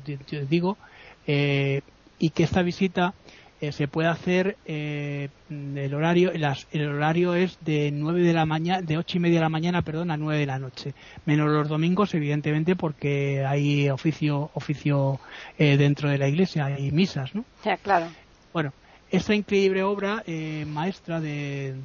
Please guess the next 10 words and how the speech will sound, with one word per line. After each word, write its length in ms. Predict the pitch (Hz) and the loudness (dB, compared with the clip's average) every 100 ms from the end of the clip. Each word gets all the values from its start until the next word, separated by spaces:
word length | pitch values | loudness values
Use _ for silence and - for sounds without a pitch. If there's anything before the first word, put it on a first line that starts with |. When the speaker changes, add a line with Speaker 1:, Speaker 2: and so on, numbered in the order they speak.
| 131 127 | -12 -12
Speaker 1:
de, 140 | 131 | -12
de, 180 | 131 135 | -8 -6
de 180 | 131 139 | 0 0
la 80 | 135 | 0
arquitectura, 1200 | - 143 139 - 156 151 151 151 147 147 139 139 | -2 2 2 2 4 6 6 6 4 2 0 -4
de, 320 | 139 135 143 | -8 -8 -10
decíamos, 500 | 135 131 156 147 143 | -6 -6 -2 -2 -2
de 60 | 135 | -2
la 40 | |
arquitectura, 840 | 135 143 135 - 151 151 151 147 | -2 2 2 2 2 4 4 2